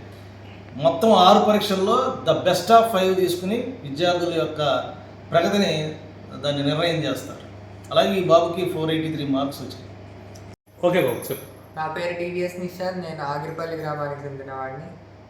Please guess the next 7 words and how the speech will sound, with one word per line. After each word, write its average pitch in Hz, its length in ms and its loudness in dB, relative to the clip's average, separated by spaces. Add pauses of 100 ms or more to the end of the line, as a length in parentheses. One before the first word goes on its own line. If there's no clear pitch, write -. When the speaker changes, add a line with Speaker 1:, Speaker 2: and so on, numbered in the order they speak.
Speaker 3:
నేను 165 420 -8 (460)
ఫస్ట్ 160 240 -6
నుంచి 180 300 -8
కుమార్ 160 320 -4
సీబీఎస్ఈ 160 720 -8
స్కూల్లోనే 156 460 -8
చదువుతున్నాను. 135 680 -8